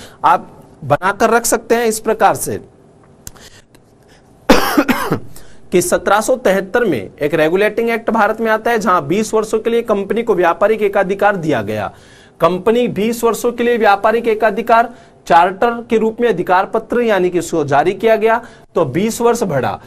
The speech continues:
तो बीस वर्ष बढ़ा तो कब आया? सत्रह सौ तिरानवे। क्या नाम दिया गया? चार्टर एक्ट। यहां कितने वर्षों के लिए बढ़ा? बीस वर्षों के लिए। तो कब आया?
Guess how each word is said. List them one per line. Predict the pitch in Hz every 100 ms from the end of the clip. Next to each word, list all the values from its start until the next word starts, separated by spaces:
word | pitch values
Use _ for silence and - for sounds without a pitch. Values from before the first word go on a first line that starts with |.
| - -
तो | 180
बीस | 135 208 233
वर्ष | 226 240 240
बढ़ा | 190 185 220
तो | 226 190
कब | 208 214
आया? | 220 220 226 -
सत्रह | - 208 202 196
सौ | 233
तिरानवे। | 233 170 135 120 110 107 - -
क्या | 185
नाम | 196 208 214
दिया | 208
गया? | 196 190 190 - - -
चार्टर | 180 143 120 127
एक्ट। | 113 113 - - 135
यहां | 139 214 220
कितने | 226 233 233
वर्षों | 240 233
के | 220
लिए | 233
बढ़ा? | 220 214 220 226 - - 143
बीस | 185 226
वर्षों | 226 180 165
के | 151
लिए। | 135 113 95 -
तो | 160
कब | 214 220
आया? | 214 214 226